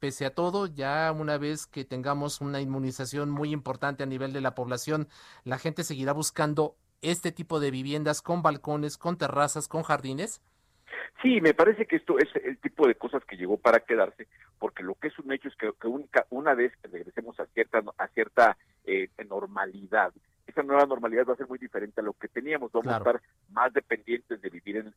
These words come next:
Speaker 2: de vivir adentro de las viviendas. Seguramente ya en, en, en, de aquí en adelante vamos a pasar más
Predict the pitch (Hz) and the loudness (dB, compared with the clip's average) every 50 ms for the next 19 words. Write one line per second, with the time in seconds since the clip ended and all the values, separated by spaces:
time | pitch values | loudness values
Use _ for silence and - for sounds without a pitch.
0 | - - - 87 95 95 107 120 - - - - 92 92 95 120 151 180 - - | -8 -6 -6 -4 -4 -4 -4 -4 -4 -2 0 0 0 2 2 0 0 0 0 0
1 | 220 117 107 95 90 85 _ _ - 87 87 95 - 123 - _ _ - _ _ | 2 2 2 0 -4 -8 _ _ -14 -12 -10 -4 -4 -4 -4 _ _ -20 _ _
2 | _ - - 110 127 151 151 143 139 143 143 - - 135 - 113 113 123 117 - | _ -2 0 2 4 4 4 4 2 0 -2 -2 -6 -6 0 4 4 4 4 2
3 | _ _ _ - 90 92 92 - - 95 95 95 _ - - 95 92 87 _ - | _ _ _ -8 -8 -8 -8 -8 -6 -6 -6 -8 _ -12 -12 -10 -10 -10 _ -6
4 | 98 - _ - 127 131 135 123 110 104 110 113 113 - 117 101 101 113 117 - | -6 -6 _ -8 -8 -6 -2 -2 -2 0 0 -2 -2 -4 -4 -4 -4 -4 -6 -16
5 | - - - - - - 107 107 107 110 101 | -18 -20 -16 -16 -10 -10 -10 -8 -8 -10 -10